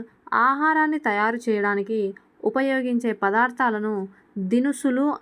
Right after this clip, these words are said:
అంటారు కదా, చాలా ఇంపార్టెంట్. మనము జనరల్‌గా టీవీ ఛానల్స్‌లో, ముఖ్యంగా వంటకాల ఛానల్స్ చూసేటప్పుడు, ఈరోజు మనం తయారు చేస్తున్నాము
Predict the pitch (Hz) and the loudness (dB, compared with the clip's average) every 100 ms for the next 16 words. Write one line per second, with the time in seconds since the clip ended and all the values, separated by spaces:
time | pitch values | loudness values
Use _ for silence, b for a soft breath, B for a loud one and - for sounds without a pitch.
0 | 202 190 190 180 185 196 185 220 247 _ | -4 -2 -2 0 0 -2 -2 -8 -16 _
1 | 226 302 359 _ _ _ 233 233 254 247 | -4 -2 -4 _ _ _ 0 0 0 -2
2 | 196 185 185 190 b b b b _ - | -4 -6 -6 -12 b b b b _ -4
3 | 254 269 302 262 220 233 240 262 262 277 | -2 0 0 0 0 0 0 -4 -2 -4
4 | 247 - _ _ - - 254 269 285 269 | -6 -14 _ _ -16 -4 -2 0 0 0
5 | 220 214 208 185 202 208 247 247 247 214 | -2 -4 -6 -6 -6 -6 -4 -2 0 0
6 | 208 233 240 233 233 208 208 208 202 196 | -2 -2 -2 0 -2 -2 -4 -2 -2 -2
7 | 190 208 262 220 202 B B B - 233 | -4 -4 -2 -4 -6 B B B -2 0
8 | 254 254 247 226 214 208 196 196 196 202 | 0 -2 -2 -2 -2 -2 -2 -2 -2 -4
9 | 196 196 196 202 285 | -4 -4 -2 -2 -4